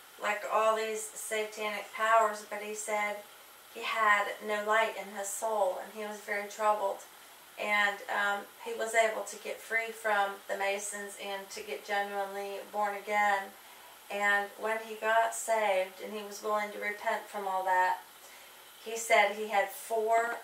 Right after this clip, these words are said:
bookshelves full of witchcraft, uh, books on how to cast spells and all this kind of stuff. And he took them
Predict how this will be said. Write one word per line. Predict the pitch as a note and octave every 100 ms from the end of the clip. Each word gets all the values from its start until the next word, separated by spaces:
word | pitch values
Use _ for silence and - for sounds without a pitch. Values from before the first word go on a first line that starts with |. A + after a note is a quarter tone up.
| -
bookshelves | G#3+ G#3+ - - G3 F#3 F3+ F3+ - - - - -
full | - - - G#3+ G3+ F#3 F3+ - - - - - - - - -
of | G3 G3+ G3 G3 - - - -
witchcraft, | - G3+ G#3+ - - - - - - - - - -
uh, | G#3 G3+ G#3 -
books | A3 A3 -
on | G#3 G3+
how | G#3+ G3+
to | G3+
cast | - G3 G3 -
spells | G3+ F#3+ F#3 F3+ F3+
and | F3+ F3+ F#3+
all | F#3+ F#3
this | G3 -
kind | G3+ F#3
of | F3+
stuff. | - F#3+ - - - - - - - -
And | G3 G3 G3
he | G#3+ G#3 -
took | - A3+ A3+ -
them | G#3+ G3+ G3+